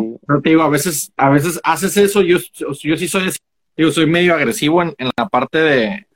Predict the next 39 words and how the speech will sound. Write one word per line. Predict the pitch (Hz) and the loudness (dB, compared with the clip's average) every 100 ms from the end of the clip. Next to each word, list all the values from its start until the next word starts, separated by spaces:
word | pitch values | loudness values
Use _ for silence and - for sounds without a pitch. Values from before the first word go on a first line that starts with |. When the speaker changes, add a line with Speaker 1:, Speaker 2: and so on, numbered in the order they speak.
| _ _ _ | _ _ _
Speaker 2:
de, | 131 120 110 104 95 - - | -4 -2 -2 -4 -8 -12 -6
del | 113 110 | -4 -4
trimming, | - 151 165 185 180 - | -4 -2 -2 -4 -8 -2
pero | 139 127 120 113 107 - _ _ - _ | 0 2 2 2 -2 -10 _ _ -20 _
pues | 185 165 | -2 0
a | |
lo | 170 | 0
mejor | 147 143 160 | -2 0 2
a | |
alguien | 185 190 214 | 2 0 -2
que | 180 | -2
apenas | - 147 165 | -4 -4 -2
va | 190 | -2
empezando, | 180 190 185 190 190 | -2 -2 0 0 -2
sí | 175 | -2
le | 180 | -2
recomiendo | 180 156 135 143 165 | -2 -4 -4 -2 0
ver | 165 | 0
videos | 156 151 143 160 190 - - | -2 -2 -4 -10 -14 -18 -14
de, | 120 117 117 104 - | -8 -6 -6 -8 -12
de, | 104 110 104 - | -12 -10 -10 -12
de | 107 107 | -14 -12
gente | 117 113 | -12 -10
haciendo | 131 143 139 | -10 -8 -8
trims | 139 135 135 156 | -8 -6 -6 -6
en | 135 | -4
YouTube | 127 147 190 190 196 _ _ _ _ _ _ _ | -4 -4 -2 -4 -6 _ _ _ _ _ _ _
y | 147 | -8
que | 139 143 | -4 -4
se | 131 | -2
den | 139 | -2
una | 170 | 0
idea, | 151 151 | 0 0
que | 143 | 0
no | 139 | 0
vean | 143 170 | 0 0
nada | 175 175 | 0 0
más | 175 143 | -2 0
uno, | 151 165 185 185 | 2 2 0 -4